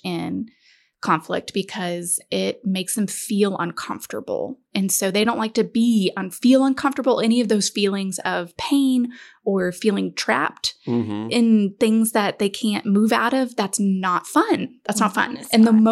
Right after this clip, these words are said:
Speaker 1: motivator for the seven is to have fun. So for the
Speaker 2: Yes.
Speaker 1: two,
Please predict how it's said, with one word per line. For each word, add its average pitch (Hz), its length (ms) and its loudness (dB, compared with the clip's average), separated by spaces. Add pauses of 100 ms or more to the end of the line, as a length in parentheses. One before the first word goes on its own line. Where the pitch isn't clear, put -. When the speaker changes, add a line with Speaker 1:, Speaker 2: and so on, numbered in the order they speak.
Speaker 1:
motivator 202 360 0
for 202 100 -8
the 185 60 -6
seven 180 260 -4
is 185 100 -6
to 180 60 -12
have 170 160 -8
fun. - 300 -8
So 202 220 0
for 214 160 0
the 202 40 2
Speaker 2:
Yes. 214 140 2
Speaker 1:
two, 226 580 6